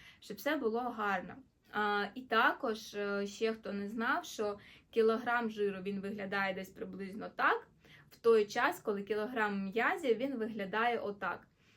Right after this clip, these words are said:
І знову ж таки повертаємося до того, що не треба дивитися на ваги, да? Якщо ви зараз худнете, і якщо ви при цьому ще займаєтеся силовими навантаженнями,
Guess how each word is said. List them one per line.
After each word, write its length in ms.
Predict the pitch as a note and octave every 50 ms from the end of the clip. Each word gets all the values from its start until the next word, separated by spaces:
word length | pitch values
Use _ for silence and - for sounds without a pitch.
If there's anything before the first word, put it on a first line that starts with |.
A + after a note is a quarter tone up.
| _ _ _ _ -
І 80 | -
знову 340 | G3+ G3+ A3 A3+ A#3+ A#3 A3+
ж 80 | A3 A3+
таки 180 | G#3 G3+ G#3+
повертаємося 720 | G3+ G#3 G3+ G3+ G#3 G3+ G#3 A3 A3 A3 G#3+ G#3 G#3 G#3 G#3
до 140 | G3 G3 G3
того, 380 | G3+ - A#3+ D4 - D#4+ D4+ B3+
що 380 | - - - A3+ G#3 G3+ G3 -
не 140 | G#3 G#3 G#3
треба 520 | G3+ A3+ A3+ B3 C4 C4 A#3+ A3 G#3 F#3+ -
дивитися 640 | - G3 G#3 G3+ G3 A3 A3+ A3 A3+ A3 - - G#3
на 160 | G3+ G3+ G3+
ваги, 480 | G3+ G3 G#3 G3+ G3 G3 F#3+ F#3+ F#3 - F#3
да? 200 | G3 G3+ G#3+ - - - - - -
Якщо 300 | - G3 G3 - A#3+ A3+
ви 120 | G#3+ G#3+ G3+
зараз 300 | G#3 G#3 G3+ G3+ G3 -
худнете, 720 | - - - C4+ D#4 D4 D4 B3+ G#3+ - - - - - - - - _ _
і 100 | - G#3
якщо 580 | G3+ G#3+ G3+ G#3 - - - A3+ A3+ A3 - A#3+ -
ви 440 | G#3 F#3 G3 G#3 G#3 G#3 G3 - - -
при 160 | - G#3 G#3
цьому 320 | G3+ - A#3 G#3+ G#3 G3+ G3
ще 260 | - - - G#3+ G#3
займаєтеся 640 | G3+ G#3 G3 G3 G#3 G#3 G#3 G3+ G#3+ G3+ - - G3+
силовими 560 | - - G3+ G3+ G3+ G3 G3 G3+ G3+ G3 F#3+
навантаженнями, 920 | F#3+ F#3+ F#3+ G#3+ A#3 A#3+ C4 C4+ F4 A#4 A4+ G4 D#4+ C4+ A#3 G#3+ G3+ G3+